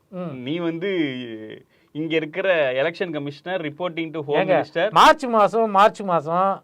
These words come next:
Speaker 2: ம்.
Speaker 1: அ, வாக்காளர் பட்டியல்ல வந்து சரிபார்ப்பு முகாம் நடக்குது.
Speaker 2: ம்.
Speaker 1: அந்த முகாமுக்கு மக்கள் போறாங்க. அதுல வந்து ஏதாவது அடிஷன் இருந்தா, இல்ல டெலிஷன் இருந்தா, அது எல்லாத்தையும் வந்து பண்ணிக்கிறாங்க. அந்த இடத்துல எல்லா பார்ட்டியை சேர்ந்தவர்களும் அந்த முகாம்ல வந்து உட்காருவாங்க.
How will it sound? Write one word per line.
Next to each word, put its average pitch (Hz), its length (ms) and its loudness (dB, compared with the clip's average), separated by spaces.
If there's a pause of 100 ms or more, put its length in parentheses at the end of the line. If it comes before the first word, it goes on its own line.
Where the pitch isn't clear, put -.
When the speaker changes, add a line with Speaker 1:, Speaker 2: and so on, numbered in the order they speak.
(140)
Speaker 2:
ம். 107 380 -16
Speaker 1:
அ, 151 100 2
வாக்காளர் 208 480 6
பட்டியல்ல 160 400 0
வந்து 165 500 2
சரிபார்ப்பு 180 480 0
முகாம் 151 300 -2
நடக்குது. 123 440 -8
Speaker 2:
ம். 113 340 -16
Speaker 1:
அந்த 147 80 -8
முகாமுக்கு 180 480 2
மக்கள் 170 420 -4
போறாங்க. 156 500 -2 (200)
அதுல 160 300 -2
வந்து 170 220 -2
ஏதாவது 165 300 2
அடிஷன் 190 240 -6
இருந்தா, 156 500 -2 (240)
இல்ல 160 200 -2
டெலிஷன் 170 480 -6
இருந்தா, 156 340 -4
அது 151 220 -4
எல்லாத்தையும் 170 380 -2
வந்து 151 80 -8
பண்ணிக்கிறாங்க. 139 560 -10 (380)
அந்த 226 320 4
இடத்துல 165 440 0 (300)
எல்லா 262 400 6
பார்ட்டியை 269 540 2
சேர்ந்தவர்களும் 180 720 0
அந்த 160 240 -6
முகாம்ல 175 440 2
வந்து 170 100 -2
உட்காருவாங்க. 147 520 0